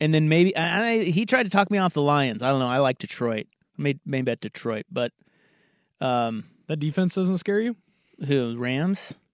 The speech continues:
Speaker 2: No,
Speaker 1: Oh, Detroit.
Speaker 2: Detroit.
Speaker 1: Oh,
Speaker 2: Detroit.
Speaker 1: absolutely. Yes, absolutely. I, I think that's gonna be a good game, but I think three's, you know, I mean, Detroit wins, it's probably gonna be by three, right? Like, it's, I, you know,
Speaker 2: Yeah.
Speaker 1: I mean, it's the N F L that usually lands on three and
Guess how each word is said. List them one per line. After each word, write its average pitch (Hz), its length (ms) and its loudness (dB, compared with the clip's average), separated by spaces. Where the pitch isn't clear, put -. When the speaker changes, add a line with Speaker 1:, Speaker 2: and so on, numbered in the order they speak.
Speaker 2:
No, 143 360 0
Speaker 1:
Oh, 175 140 12
Detroit. 143 380 2
Speaker 2:
Detroit. 147 420 0
Speaker 1:
Oh, 220 160 8
Speaker 2:
Detroit. 147 140 2
Speaker 1:
absolutely. 117 600 -2
Yes, 139 340 2
absolutely. 127 480 -2
I, 196 220 4
I 220 60 -4
think 214 160 0
that's 175 240 0
gonna 170 160 0
be 147 160 2
a 135 80 4
good 143 280 2
game, 139 280 -2
but 135 220 0
I 147 60 -2
think 180 160 -2
three's, 180 600 0
you 180 80 0
know, 165 80 2
I 156 60 2
mean, 151 180 0
Detroit 214 320 2
wins, 175 340 4
it's 139 120 -8
probably 165 260 4
gonna 147 140 0
be 143 80 -2
by 131 160 0
three, 127 420 -8
right? 123 220 -4
Like, 131 180 -4
it's, - 180 -10
I, - 120 -14
you 143 120 -6
know, - 100 -8
Speaker 2:
Yeah. 151 160 0
Speaker 1:
I - 40 -8
mean, 139 120 0
it's - 100 -6
the 151 80 4
N 139 60 4
F - 140 -4
L 131 240 4
that 131 220 -4
usually 139 480 -2
lands 127 140 -2
on 117 160 -4
three 131 440 -4
and 120 160 -8